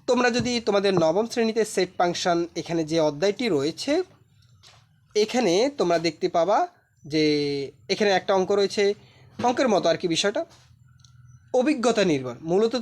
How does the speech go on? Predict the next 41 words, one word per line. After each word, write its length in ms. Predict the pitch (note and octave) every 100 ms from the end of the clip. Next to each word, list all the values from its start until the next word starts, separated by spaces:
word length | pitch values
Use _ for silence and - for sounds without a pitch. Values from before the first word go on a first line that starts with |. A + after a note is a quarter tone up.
| -
আমরা 260 | F#3+ G#3 A#3+
আগে 160 | A#3
পূর্বে 280 | A#3 B3 A3
শিখেছিলাম 500 | A3 A3 A#3 A#3+ A#3
কি, 220 | G#3+ A#3
রচনা 360 | F#3+ F3 G3 G#3+
শিখেছিলাম 500 | G#3 A3 G#3+ A3+ A3
যে 100 | G#3
এরকম 320 | F#3+ G#3+ F#3 - -
aim 160 | G#3 G#3+
in 140 | G#3
life, 680 | G3 F#3+ F#3 F#3 - _ D#3
the 100 | F3
newspaper, 640 | F3+ G3 - G3+ F#3 F3+ F#3 - - - -
বিভিন্ন 280 | C4 C#4+
টপিক 360 | C#4+ B3 G#3 B3
নিয়ে 160 | A#3 A3+
just 280 | G#3 G3+
একটা, 300 | G#3 - B3 -
আহ, 120 | D3+
রচনা 260 | D#3 D#3+ E3
লিখে 260 | D3+ D3 C#3+
দিতাম। 260 | B2 B2+
But 180 | D#3 G3
এখন 360 | G#3+ G3+ - B3
কিন্তু 220 | A#3+ B3+
একটা 220 | A#3 A#3 G#3 -
চিত্র 440 | C#4 D4 - D#4
থেকে 240 | C#4 A3+
তোমাকে 340 | G3+ F#3+ F3+ F3
বলা 240 | E3 E3
হয়েছে, 560 | G#3 G3 D3+ D#3+ G3+ E4+ - - - _ -
তুমি 260 | F3+ F#3
এই 80 | F#3+
বিষয় 260 | G#3 G3+ A3+
সম্পর্কে 380 | A3 G#3 G#3+ G#3
একটা 300 | G3+ G3 F#3+ - - _
প্রতিবেদন 520 | - G#3+ A3+ G3 F#3+ F#3+
রচনা 320 | F#3 F#3 E3
করো। 300 | D3 B2 - _ _ _ _ _ -
অর্থাৎ 280 | D3+ A3+